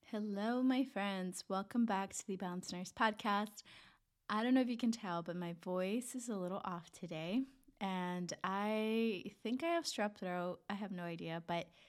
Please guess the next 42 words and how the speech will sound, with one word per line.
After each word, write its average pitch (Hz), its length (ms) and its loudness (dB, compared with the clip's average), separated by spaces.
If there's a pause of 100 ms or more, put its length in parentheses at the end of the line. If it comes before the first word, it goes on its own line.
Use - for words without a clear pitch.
(400)
it 330 220 -2
hurts 185 300 0
so 190 200 -2
much. 180 560 -2 (100)
I 196 380 2
<laughs> 202 40 0
woke 214 360 4
up 208 300 2
this 196 200 -4
morning. 175 520 -2 (520)
Well, 208 380 4 (680)
I 202 80 2
really 254 280 4
didn't 208 200 2
get 180 160 -8
any 180 220 -2
sleep - 340 -8
last 175 280 -6
night. 170 400 -2 (240)
I 175 260 -2
kept - 180 -14
coughing, 196 760 -2
and 170 540 -6
it 190 80 -8
was 180 140 -8
so 196 420 -4
painful 185 480 -6
to 165 180 -10
swallow. 208 760 0 (340)
So - 200 0
I 185 160 2
was 180 120 -4
trying 262 220 2
to 254 60 4
get 190 160 2
up 196 280 4
throughout 190 200 -4
the 190 60 -6
night 233 360 2
to, - 160 -2
like, 170 300 -4
drink, 196 340 -6